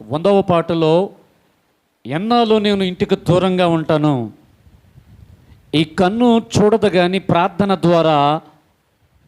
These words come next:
చూచేటువంటి ఏర్పాటు. మొదటి చూపు ప్రార్థన చూపు. ఏమిటండి? ఎవరిని చూడాలి?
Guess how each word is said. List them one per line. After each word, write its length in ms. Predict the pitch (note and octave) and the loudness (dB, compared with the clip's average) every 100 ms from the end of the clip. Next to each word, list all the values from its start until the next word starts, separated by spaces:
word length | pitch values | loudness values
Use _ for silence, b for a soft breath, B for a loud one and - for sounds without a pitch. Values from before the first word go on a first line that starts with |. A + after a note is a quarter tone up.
| _ _ - | _ _ -2
చూచేటువంటి 680 | A#3+ - - A3+ G3 F#3 F3 | -2 0 -2 0 0 0 2
ఏర్పాటు. 800 | E3 D#3+ - E3 D#3+ D#3 D#3 E3 - _ _ _ _ _ _ _ _ _ _ _ _ | 0 0 0 -2 0 0 0 -2 -10 _ _ _ _ _ _ _ _ _ _ _ _
మొదటి 480 | B2+ D#3 F3+ B3 B3+ | -4 -2 0 -2 -4
చూపు 800 | - A3+ A3 - F3 F3+ G3 - - _ _ _ _ _ - | 0 0 2 2 4 4 2 -2 -16 _ _ _ _ _ -4
ప్రార్థన 680 | D#3+ F#3+ D#3+ E3 F#3 F3+ F3+ - | 0 -2 -2 -2 0 0 -2 0
చూపు. 520 | D#3 - D3 C#3 G2+ F#2 _ _ _ _ _ A#2+ | 0 0 -2 -2 -6 -14 _ _ _ _ _ -2
ఏమిటండి? 580 | C#3 C#3+ C#3+ C#3+ A#3+ - _ _ _ _ _ _ _ _ _ _ - _ _ | 0 0 -2 -2 -4 -8 _ _ _ _ _ _ _ _ _ _ -20 _ _
ఎవరిని 440 | A2+ C3+ F#3+ G#3 G#3+ - | -4 0 0 -2 -4 0
చూడాలి? 460 | F#3 D#3+ D3 A#2+ | 0 2 0 -4